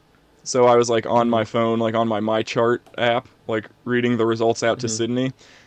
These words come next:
Speaker 1: and then kind of, like, doing some research and stuff. And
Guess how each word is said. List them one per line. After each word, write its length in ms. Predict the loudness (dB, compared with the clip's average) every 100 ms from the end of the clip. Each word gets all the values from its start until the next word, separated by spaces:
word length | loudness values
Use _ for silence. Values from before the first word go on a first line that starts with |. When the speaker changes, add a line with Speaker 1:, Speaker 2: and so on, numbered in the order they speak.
| _ -6
Speaker 1:
and 240 | -4 0
then 500 | 0 0 0 -2 -6 -6
kind 220 | -4 -2
of, 60 | -2
like, 180 | -2
doing 240 | -2 -4 -4
some 180 | -4 -4
research 400 | -4 -4 -6 -4
and 100 | -8
stuff. 500 | -2 0 0 -4 -20 _ _ _ _ -4
And 580 | 0 2 0 -2 -6